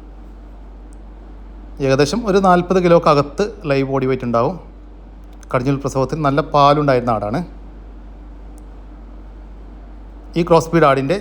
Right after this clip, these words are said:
ചോദിക്കുന്ന വില പതിനാറായിരം രൂപയാണ്. ഫിക്സഡ് റേറ്റ് ആണ്. സ്ഥലം വരുന്നത്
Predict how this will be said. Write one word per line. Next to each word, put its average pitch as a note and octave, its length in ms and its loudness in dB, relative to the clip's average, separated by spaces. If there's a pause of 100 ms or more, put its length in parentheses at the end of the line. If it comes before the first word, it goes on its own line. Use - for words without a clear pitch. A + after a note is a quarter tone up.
(120)
ചോദിക്കുന്ന D3 380 2
വില C#3+ 120 2 (140)
പതിനാറായിരം C3+ 680 2
രൂപയാണ്. A#2 420 -4 (240)
ഫിക്സഡ് E3+ 420 0
റേറ്റ് B2+ 300 -2
ആണ്. D#3 100 -4 (960)
സ്ഥലം E3+ 320 4
വരുന്നത് C#3+ 260 2